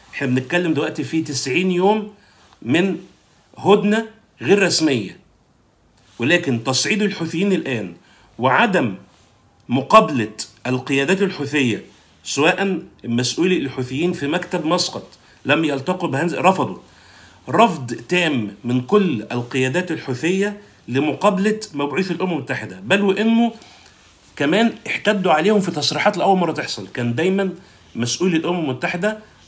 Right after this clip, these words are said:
أو المبعوثين الأمريكيين أو حتى السفير البريطاني في اليمن كانوا دايما بيمارسوا ضغوط على المجلس الانتقالي وإن هم يوافقوا على كل طلبات الحوثيين. لكن دلوقتي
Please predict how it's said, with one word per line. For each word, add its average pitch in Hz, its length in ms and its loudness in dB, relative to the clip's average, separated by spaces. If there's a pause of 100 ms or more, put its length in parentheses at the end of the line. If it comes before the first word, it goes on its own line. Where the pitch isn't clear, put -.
أو 156 240 2 (140)
المبعوثين 113 1160 -4
الأمريكيين 123 720 -2
أو 127 120 -2
حتى - 260 -4
السفير 160 320 -4
البريطاني 139 600 -2 (320)
في 156 280 -2
اليمن 202 420 0 (200)
كانوا 139 180 -2
دايما 185 300 2
بيمارسوا 151 840 -2
ضغوط 139 640 -4 (460)
على 139 420 0
المجلس 165 440 -2
الانتقالي 165 640 -2 (120)
وإن 135 200 -2
هم 196 380 0 (400)
يوافقوا 185 500 0
على 175 260 2
كل 196 280 2
طلبات 160 300 -4
الحوثيين. 127 540 -4
لكن 147 240 -2
دلوقتي 208 520 0